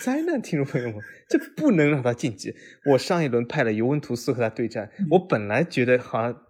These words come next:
Speaker 1: 可以把他轻松斩一马下，
Speaker 2: 嗯。
Speaker 1: 两场一分不让他得。
Speaker 2: 嗯。
Speaker 1: 结果没想到，没想到我们这意大利这个同胞真的很让我失望。现在葡超咬法甲这个分数真的咬得很紧，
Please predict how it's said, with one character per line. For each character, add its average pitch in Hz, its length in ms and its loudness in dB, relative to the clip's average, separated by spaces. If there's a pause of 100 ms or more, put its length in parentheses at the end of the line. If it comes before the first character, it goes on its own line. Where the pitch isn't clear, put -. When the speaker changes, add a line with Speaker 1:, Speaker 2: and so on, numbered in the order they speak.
Speaker 1:
可 - 140 -2
以 139 80 2
把 131 140 -2
他 110 80 -2
轻 170 320 -4
松 170 240 0
斩 117 240 0
一 131 60 2
马 - 180 4
下， - 160 0
Speaker 2:
嗯。 123 60 2
Speaker 1:
两 123 220 4
场 131 200 -4
一 165 80 -6
分 196 240 -6
不 165 80 -4
让 95 160 -6
他 95 140 -10
得。 - 100 -14 (400)
Speaker 2:
嗯。 143 160 -8 (140)
Speaker 1:
结 147 120 -4
果 131 80 -4
没 104 160 -6
想 117 220 -12
到， 113 260 -14 (120)
没 143 240 -2
想 104 240 -10
到 113 120 0
我 104 140 -2
们 107 100 -6
这 123 160 0
意 123 120 -4
大 123 160 -2
利 120 100 -2
这 113 100 -6
个 101 80 -4
同 101 200 -12
胞 101 180 -6 (240)
真 156 160 -4
的 143 100 -2
很 107 120 -8
让 98 160 -6
我 - 40 -14
失 - 220 -12
望。 92 160 -8 (300)
现 147 240 0
在 123 140 2
葡 120 280 -6
超 143 260 -6
咬 107 240 -4
法 107 220 -2
甲 104 160 -4
这 113 140 -6
个 110 40 -4
分 127 160 -8
数 117 140 -6
真 185 260 0
的 165 120 -4
咬 95 160 -6
得 104 40 -8
很 107 200 -8
紧， 101 140 -10